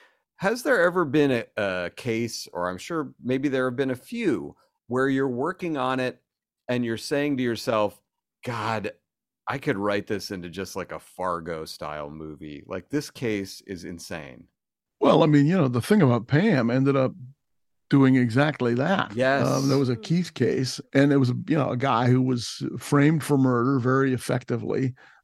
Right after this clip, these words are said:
Speaker 2: um, went to prison, um, and then it didn't, turned out, obviously, the cops had sort of missed the obvious suspect, or at least had done, like, appallingly little investigation. And the guy got out of prison, and the right person,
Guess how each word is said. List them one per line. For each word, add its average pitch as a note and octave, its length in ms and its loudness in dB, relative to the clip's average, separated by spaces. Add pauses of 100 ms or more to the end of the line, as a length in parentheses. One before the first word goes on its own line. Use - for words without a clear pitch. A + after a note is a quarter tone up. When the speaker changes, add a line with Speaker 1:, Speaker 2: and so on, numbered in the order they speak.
Speaker 2:
um, B2+ 560 0
went D3 460 0
to C3 100 4
prison, A#2 640 0 (200)
um, B2+ 460 0
and C3 200 0
then C#3 340 6
it C#3 180 0 (440)
didn't, C#3+ 720 -2
turned C3+ 240 2
out, B2+ 340 2 (420)
obviously, C#3+ 480 4
the A#2+ 100 -4
cops B2 300 -2
had B2 100 -8
sort C3+ 180 2
of A#2 60 -2
missed B2 240 2
the B2 120 -2
obvious B2+ 540 0
suspect, A2+ 420 -2
or A#2 80 0
at - 60 0
least C3+ 180 2
had D3 140 -2
done, B2+ 340 -2 (140)
like, - 320 -6
appallingly B2+ 800 0
little A#2+ 320 -2
investigation. - 840 -4 (380)
And C3+ 160 4
the C#3 60 6
guy B2+ 340 4 (540)
got C3+ 140 4
out D#3+ 160 4
of B2+ 60 0
prison, B2+ 340 -2
and C3+ 160 0
the B2+ 80 4
right B2+ 260 2
person, A#2 480 -2